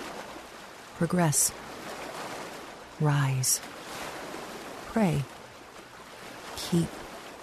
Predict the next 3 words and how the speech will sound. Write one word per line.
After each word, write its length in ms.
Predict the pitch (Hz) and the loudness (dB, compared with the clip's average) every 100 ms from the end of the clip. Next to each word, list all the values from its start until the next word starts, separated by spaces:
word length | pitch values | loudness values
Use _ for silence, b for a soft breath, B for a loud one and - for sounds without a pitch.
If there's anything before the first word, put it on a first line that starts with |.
| - - - - - - - - | -14 -14 -16 -16 -18 -18 -18 -2
Wait. 420 | 143 143 - - - - - - - - - - - - - - - - | 4 4 4 -4 -6 -8 -8 -10 -10 -10 -10 -10 -12 -14 -14 -16 -16 4
And 240 | 151 151 | 6 8
look. 240 | 160 - | 8 6